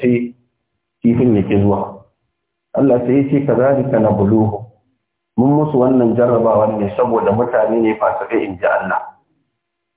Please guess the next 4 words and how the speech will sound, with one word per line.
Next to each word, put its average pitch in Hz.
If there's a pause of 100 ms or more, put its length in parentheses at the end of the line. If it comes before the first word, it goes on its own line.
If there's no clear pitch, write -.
(720)
Kuma 135
asali 156 (760)
malamai 123
sun 143